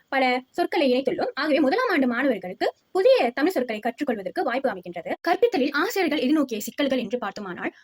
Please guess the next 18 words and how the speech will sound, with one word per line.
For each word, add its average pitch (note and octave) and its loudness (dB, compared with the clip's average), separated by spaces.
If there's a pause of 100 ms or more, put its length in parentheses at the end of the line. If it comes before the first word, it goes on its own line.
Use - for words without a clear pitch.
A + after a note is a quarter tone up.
முப்பது A#4 2
முதல் D#4+ 2
எழுத்துக்களையும் C#4+ -2
கற்பிப்பதில் G#3 -6 (120)
சரியான G4+ 0
செயல்முறை D4 2
கற்றல் B3 -6
உத்திகளை G#3+ -6
ஆசிரியர்கள் C#4+ -2
தேடிக்கொண்டிருக்கிறார்கள். G3+ -4 (200)
இச்சிக்கலை F#4+ 0
களைவதற்காக B3 -2 (160)
பரமபதம் F#4 2
விளையாட்டின் D4 2
மூலம் G3+ -2
முப்பது F4+ 0 (360)
முதலெழுத்துக்களையும் C#4+ 0
அறிமுகப்படுத்தியுள்ளோம். B3 -2